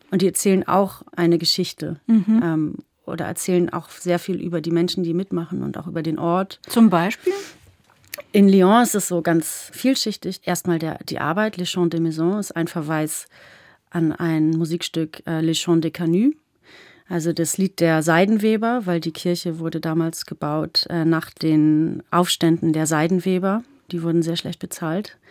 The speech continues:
Speaker 2: Neunzehntes Jahrhundert.
Speaker 1: Lyon ist eine, eine, ähm, Hochburg der Seidenproduktion gewesen. Und um achtzehnhundertdreißig gab es drei Aufstände der Seidenweber, weil die natürlich diese wundervollen,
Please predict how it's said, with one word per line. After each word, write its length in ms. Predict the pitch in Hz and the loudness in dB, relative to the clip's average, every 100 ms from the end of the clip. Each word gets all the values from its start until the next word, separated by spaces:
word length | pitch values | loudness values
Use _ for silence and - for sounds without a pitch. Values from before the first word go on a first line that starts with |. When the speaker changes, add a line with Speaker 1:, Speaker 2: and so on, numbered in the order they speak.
| - - | -14 -4
Speaker 2:
Neunzehntes 500 | 160 180 190 185 185 | 0 0 0 -2 0
Jahrhundert. 540 | 180 180 147 147 - - - | 0 2 0 -2 -8 -20 -2
Speaker 1:
Lyon 280 | 196 196 190 | 4 6 8
ist 200 | 196 - | 4 4
eine, 500 | 180 175 165 160 160 | 6 8 6 4 0
eine, 520 | - 170 165 165 165 - | 2 4 4 2 -2 -4
ähm, 380 | 180 165 160 160 | -2 0 0 -2
Hochburg 480 | 202 - - 165 - | -4 -4 -4 -4 -4
der 180 | 170 160 | -4 -2
Seidenproduktion 1120 | 160 170 170 160 - - 170 - 156 151 160 170 | 0 2 2 2 -2 -8 -8 -8 -4 -2 -2 -2
gewesen. 600 | 175 156 165 156 160 170 _ - - - - | -4 0 0 -2 -6 -6 _ -20 -20 -20 -4
Und 180 | 170 - | -2 0
um 160 | 185 | -2
achtzehnhundertdreißig 880 | 175 - 185 175 - 165 170 - 170 | -2 -2 0 0 0 0 0 -2 -8
gab 180 | - 156 | -8 -8
es 120 | 175 | -8
drei 240 | - 170 - | -6 -6 -6
Aufstände 520 | - - 170 160 165 - - - | -6 -2 0 0 -4 -10 -20 -8
der 100 | 170 | 0
Seidenweber, 600 | 180 175 175 175 175 165 | 4 6 6 4 2 0
weil 240 | 165 165 | 2 2
die 180 | 160 165 | 0 0
natürlich 440 | 165 160 - 170 - | 2 0 -4 -6 -6
diese 260 | 165 165 | -4 -2
wundervollen, 1000 | 160 170 170 180 - - 156 156 170 180 | 0 2 2 -4 -10 -6 -2 0 -2 -6